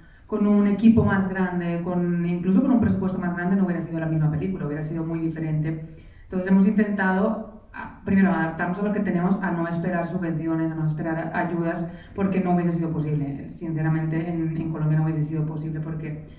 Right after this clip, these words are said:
el, el cine queer es prácticamente in-, inexistente, eh, hay, hay muy poquito, lo hay, pero, pero es muy poco, y, eh,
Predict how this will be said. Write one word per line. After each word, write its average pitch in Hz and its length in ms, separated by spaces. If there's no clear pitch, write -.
el, 160 720
el 160 240
cine 170 360
queer 180 180
es 170 160
prácticamente 160 1200
in-, 190 380
inexistente, 175 800
eh, 143 40
hay, 147 220
hay 185 160
muy 196 120
poquito, 180 460
lo 185 140
hay, 160 160
pero, 151 440
pero 160 140
es 147 80
muy 156 140
poco, 180 460
y, 180 380
eh, 151 300